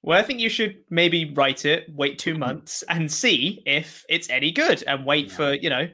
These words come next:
Speaker 1: a couple issues down the line, maybe.
Speaker 2: Well, shall I, shall I give you the basic idea?
Speaker 1: You definitely should.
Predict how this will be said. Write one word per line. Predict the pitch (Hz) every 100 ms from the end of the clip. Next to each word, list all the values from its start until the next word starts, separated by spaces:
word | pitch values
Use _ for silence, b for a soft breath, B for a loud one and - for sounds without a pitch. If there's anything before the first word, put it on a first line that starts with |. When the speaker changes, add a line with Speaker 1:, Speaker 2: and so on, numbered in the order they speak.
| b b -
Speaker 1:
a |
couple | - 143 151
issues | 185 208 147
down | 139 123
the | 120
line, | 117 120
maybe. | 123 120 123 120 _ _ _ _ _ -
Speaker 2:
Well, |
shall | 151 220
I, | 170
shall | -
I | 190
give | 185 175
you | 175 151 - _ _ _ _ _ _ _
the | -
basic | 123 143 139 131 123 -
idea? | 107 101 123 160 165 _ _ _ _
Speaker 1:
You | 151 139 131 - -
definitely | 147 - 139 - -
should. | - - -